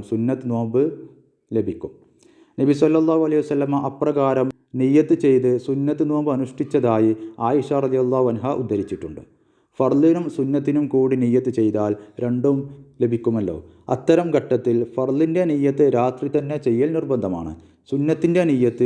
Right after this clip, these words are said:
ഉച്ചക്ക് മുമ്പ് വെച്ചാലും മതി. രാത്രിയിൽ നിയ്യത്ത് ചെയ്ത ശേഷം ഭക്ഷണം കഴിക്കാമോ? അതെ, ഭക്ഷണം കഴിക്കാം. തുഹ്ഫ. രാത്രി നിയ്യത്ത് ചെയ്ത ശേഷം സുബഹിക്ക് മുമ്പായി ഭക്ഷണം കഴിക്കൽ, ഉറങ്ങൽ, സംയോഗം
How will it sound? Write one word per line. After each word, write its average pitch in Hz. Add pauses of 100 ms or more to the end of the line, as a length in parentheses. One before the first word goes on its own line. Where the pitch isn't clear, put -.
(140)
ഉച്ചക്ക് 139
മുമ്പ് 123
വെച്ചാലും 107
മതി. 76 (1700)
രാത്രിയിൽ 156 (140)
നിയ്യത്ത് 156
ചെയ്ത 139 (120)
ശേഷം 120 (320)
ഭക്ഷണം 143 (380)
കഴിക്കാമോ? 110 (720)
അതെ, 110 (120)
ഭക്ഷണം 123
കഴിക്കാം. 98 (280)
തുഹ്ഫ. 95 (600)
രാത്രി 156
നിയ്യത്ത് 156 (100)
ചെയ്ത 135 (120)
ശേഷം 117 (140)
സുബഹിക്ക് 139
മുമ്പായി 117 (280)
ഭക്ഷണം 139 (100)
കഴിക്കൽ, 113 (200)
ഉറങ്ങൽ, 113 (300)
സംയോഗം 117